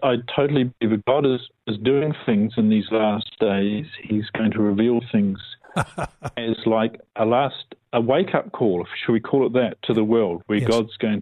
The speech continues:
Speaker 1: to reveal things that have been hidden up till now, just as a, a wake-up call for this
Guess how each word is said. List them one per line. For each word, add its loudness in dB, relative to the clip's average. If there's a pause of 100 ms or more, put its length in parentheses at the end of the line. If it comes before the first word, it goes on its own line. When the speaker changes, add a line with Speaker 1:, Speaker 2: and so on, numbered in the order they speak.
Speaker 1:
to 0 (400)
reveal 2 (100)
things 2
that 0
have -2
been 2
hidden 2
up -2 (100)
till 0
now, 2
just 2
as 2
a, 2
a 0
wake-up 0 (100)
call 0
for -4
this -2